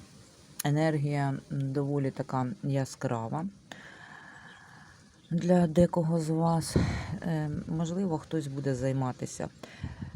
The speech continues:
якимсь своїм хобі, тим, що його надихає. М, хтось буде, знаєте, як горіти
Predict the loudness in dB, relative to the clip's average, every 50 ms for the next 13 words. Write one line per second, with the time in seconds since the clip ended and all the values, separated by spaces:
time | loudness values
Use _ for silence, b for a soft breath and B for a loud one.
0 | B B B B B -16 -18 -20 -20 -20 -20 -12 -6 -6 -6 -4 -4 -4 -4 -4
1 | -4 -4 -4 -2 -2 -2 0 0 -2 -2 -2 -4 -8 -14 -20 -20 -20 -20 -20 -20
2 | -20 -20 -18 -10 -4 -2 -2 0 -2 -2 -2 -4 -4 -4 -8 -12 -20 -20 -20 -20
3 | -20 -20 -20 -16 -14 -12 -12 -14 -14 -16 -20 -20 B B B B B B B B
4 | B B B B -20 -20 -12 -6 -2 -2 -2 -2 -2 -6 -6 -4 -2 -2 -2 -4
5 | -4 -4 -4 -2 -2 0 0 0 -2 -2 -4 -6 -8 -4 -2 0 0 0 0 -2
6 | -2 -4 -6 -6 -4 -2 -2 -2 -2 -4 -8 -12 -16 -20 -20 -20 -20 B B B
7 | B B B B B B B B -20 -20 -20 -20 -20 -20 -20 -20 -20 -20 -20 -20
8 | -18 -14 -12 -10 -8 -8 -8 -10 -12 -16 -16 -8 -6 -4 -4 -4 -4 -8 -6 -6
9 | -4 -2 -2 -2 -2 -4 -8 -12 -20 _ _ _ -20 -20 -20 -20 -14 -8 -4 -4
10 | -2 -2 -4 -4 -4 -2 0 0 0 0 -2 -6 -14 -16 -16 -20 -20 -20 -20 -12
11 | -4 0 2 4 4 4 2 0 -2 -6 -6 -6 -6 -6